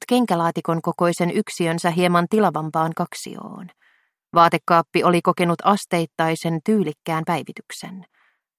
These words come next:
Blogi, josta hän oli hyvin ylpeä, oli kasvanut valtavaa vauhtia. Ulkoapäin katsottuna hänen sosiaalinen elämänsä oli yhtä juhlien,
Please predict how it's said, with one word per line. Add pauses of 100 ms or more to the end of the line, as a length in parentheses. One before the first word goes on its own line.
(160)
Blogi, (100)
josta
hän
oli
hyvin
ylpeä, (200)
oli
kasvanut
valtavaa
vauhtia. (1040)
Ulkoapäin
katsottuna
hänen
sosiaalinen
elämänsä
oli
yhtä
juhlien,